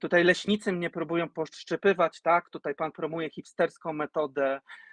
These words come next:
e, z lasów, e, czy co to za szaleństwo, dlaczego tak gęsto, dlaczego tak głęboko, dlaczego tyle kompostu, czy to w ogóle jest las, las ma swoją definicję leśną, proszę nam jej nie zmieniać, będziemy wycinać samosiejki, aby sadzić lasy kieszonkowe,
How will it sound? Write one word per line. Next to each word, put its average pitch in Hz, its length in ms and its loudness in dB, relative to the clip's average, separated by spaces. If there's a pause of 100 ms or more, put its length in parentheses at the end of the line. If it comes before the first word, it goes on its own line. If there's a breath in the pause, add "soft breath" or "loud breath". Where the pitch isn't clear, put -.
(120)
e, 139 160 0
z 127 120 -6 (500)
lasów, 170 640 4 (140)
e, 139 400 -6
czy - 100 -20
co 165 160 -6
to 156 120 -10
za 135 140 0
szaleństwo, 170 680 0
dlaczego 135 400 -4
tak 147 280 -4
gęsto, 175 560 -2 (300 soft breath)
dlaczego 143 420 2
tak 135 160 -2
głęboko, 156 520 -2
dlaczego 135 440 -4
tyle 139 200 -6
kompostu, - 760 -4 (380 loud breath)
czy - 140 -4
to 214 160 6
w 165 80 -4
ogóle 147 420 2
jest 113 300 -6
las, 196 400 4
las 123 200 -6
ma 117 120 -8
swoją 127 300 -10
definicję 180 520 -4
leśną, 156 320 -4
proszę 135 240 -10
nam 127 140 -6
jej 131 100 -6
nie 147 100 -6
zmieniać, 170 440 0 (320 loud breath)
będziemy 160 360 4
wycinać 151 440 -4
samosiejki, 151 600 -2
aby 131 140 0
sadzić 143 360 -2
lasy 139 280 0
kieszonkowe, 175 640 -4